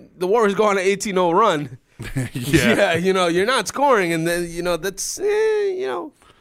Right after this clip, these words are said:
Speaker 2: Stuff happens.
Speaker 1: It's, it's troublesome.
Speaker 2: Yeah.
Speaker 1: And that's where the game was lost. The, the unbelievable run by the Golden State Warriors and the inability to score of the Toronto Raptors in both the third and the fourth quarter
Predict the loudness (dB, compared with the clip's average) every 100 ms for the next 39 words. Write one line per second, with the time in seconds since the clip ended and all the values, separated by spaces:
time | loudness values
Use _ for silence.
0 | _ _ _ -6 -2 0 0 -2 -2 -6
1 | -6 -8 -8 -12 0 2 2 -2 -6 -12
2 | _ -6 -4 -4 -6 -12 -6 -2 -2 0
3 | 0 0 0 -2 -4 -8 -16 _ _ _
4 | _ _ _ _ 0 0 0 0 0 0
5 | 2 2 2 2 4 2 0 0 0 0
6 | -2 0 0 0 -2 -2 -2 -2 -2 0
7 | 2 2 2 0 -4 0 2 2 -2 -4
8 | -2 -2 -2 0 0 0 -4 -8 -10 -14
9 | _ _ _ _ _ _ _ -6 -2 0
10 | -2 -2 0 0 0 -4 -2 -2 -2 -2
11 | -2 0 -4